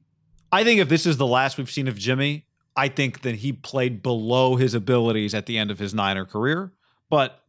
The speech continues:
that's fine. That's, I would still look for something better.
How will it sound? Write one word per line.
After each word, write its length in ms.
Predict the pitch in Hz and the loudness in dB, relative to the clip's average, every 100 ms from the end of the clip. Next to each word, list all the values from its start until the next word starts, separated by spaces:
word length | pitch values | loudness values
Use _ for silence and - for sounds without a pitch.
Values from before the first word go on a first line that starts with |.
| - | -4
that's 200 | 143 - | -4 -2
fine. 400 | 170 143 113 113 | 0 2 2 0
That's, 300 | 117 - - | -2 -4 -2
I 120 | 139 | 0
would 140 | 120 | 0
still 440 | - 131 117 104 - _ _ _ _ _ _ _ | -2 -2 0 -2 -8 _ _ _ _ _ _ _
look 200 | 127 127 | -2 0
for 100 | 123 | -4
something 360 | - 117 107 | -2 -2 -4
better. 380 | 95 117 92 98 | -2 -2 -2 -8